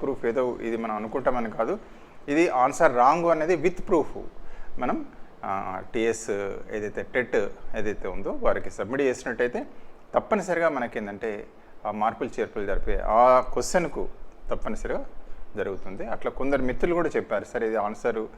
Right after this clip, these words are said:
కొన్నిట్లా రాంగ్ అనిపిస్తుందంటే ఎందుకు అనిపిస్తుంది?" అన్న అంశాన్ని తెలియచేయాలి. So, ఇక మరొకసారి కూడా విజ్ఞప్తి, నార్మలైజేషన్ ప్రాసెస్లో కూడా ఉంటుందా ఉండదా అనేది మనం, మనం కూడా మాట్లాడాం. అది గవర్నమెంట్ డిసిషన్,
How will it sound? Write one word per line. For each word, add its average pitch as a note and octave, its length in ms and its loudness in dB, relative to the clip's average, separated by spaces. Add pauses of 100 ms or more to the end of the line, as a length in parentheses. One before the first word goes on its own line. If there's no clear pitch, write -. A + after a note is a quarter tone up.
(360)
కొన్నిట్లా A2+ 340 -2
రాంగ్ A#2 300 4
అనిపిస్తుందంటే D3+ 680 0
ఎందుకు D#3+ 220 4
అనిపిస్తుంది?" G2 640 2 (300)
అన్న A2 100 0
అంశాన్ని G#2 460 -4
తెలియచేయాలి. - 640 -6 (1000)
So, F#2+ 240 -6
ఇక F#2+ 440 -4 (580)
మరొకసారి G2+ 380 -2
కూడా G#2 140 0
విజ్ఞప్తి, G#2+ 440 -6
నార్మలైజేషన్ C#3 720 0
ప్రాసెస్లో A2+ 580 0
కూడా A#2+ 180 2
ఉంటుందా A2+ 360 6
ఉండదా C#3 260 6
అనేది C3+ 240 0
మనం, G#2+ 220 -4
మనం G#2 200 -4
కూడా A2+ 140 -2
మాట్లాడాం. G#2+ 500 -2 (520)
అది A2 380 0 (100)
గవర్నమెంట్ D3 400 6
డిసిషన్, D#3 340 0